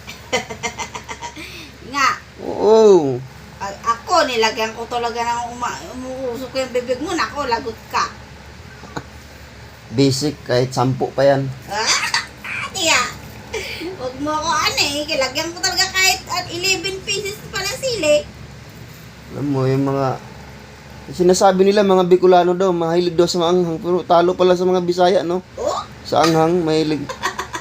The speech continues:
Speaker 1: <laughs> Di nga.
Speaker 2: Mga Bisaya yung mas malakas umano sa anghang.
Speaker 1: Ah?
Speaker 2: Ay,
Speaker 1: Di nga.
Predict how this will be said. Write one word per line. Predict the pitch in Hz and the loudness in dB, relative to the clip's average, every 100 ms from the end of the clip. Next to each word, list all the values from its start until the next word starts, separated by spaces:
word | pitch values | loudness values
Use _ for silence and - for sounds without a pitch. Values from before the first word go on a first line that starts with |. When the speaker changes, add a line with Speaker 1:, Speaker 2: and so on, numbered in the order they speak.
| - - | -14 -16
Speaker 1:
<laughs> | - - - - - - - - | -16 -14 -16 -16 -16 -14 -16 -10
Di | 277 | -2
nga. | 311 247 | 2 4
Speaker 2:
Mga | 135 156 | 2 0
Bisaya | 156 156 175 170 | 0 4 6 6
yung | 165 170 | 4 0
mas | |
malakas | 170 170 170 160 - | 0 -2 -2 -2 -4
umano | 160 160 165 | -2 -2 -2
sa | - | 0
anghang. | 156 160 160 170 - | 0 -2 -6 -10 -12
Speaker 1:
Ah? | - 262 - - - - | -6 -4 -4 -8 -18 -2
Speaker 2:
Ay, | 247 | 0
Speaker 1:
Di | |
nga. | 254 | 4